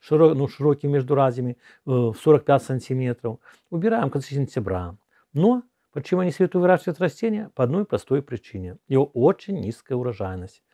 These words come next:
С одного квадратного метра вы соберете сто, сто пятьдесят грамм семян. Поэтому, если ваш огород маленький, заниматься соей не стоит. Лучше купить, э,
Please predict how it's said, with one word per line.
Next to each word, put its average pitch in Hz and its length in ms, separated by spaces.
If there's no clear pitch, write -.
С - 100
одного 147 220
квадратного 120 540
метра 98 460
вы 151 80
соберете 120 580
сто, 208 400
сто - 200
пятьдесят 147 460
грамм 113 300
семян. 87 480
Поэтому, 127 580
если 170 380
ваш 131 280
огород 123 340
маленький, 107 580
заниматься 110 640
соей 123 320
не 139 100
стоит. 92 460
Лучше 147 260
купить, 127 360
э, 107 360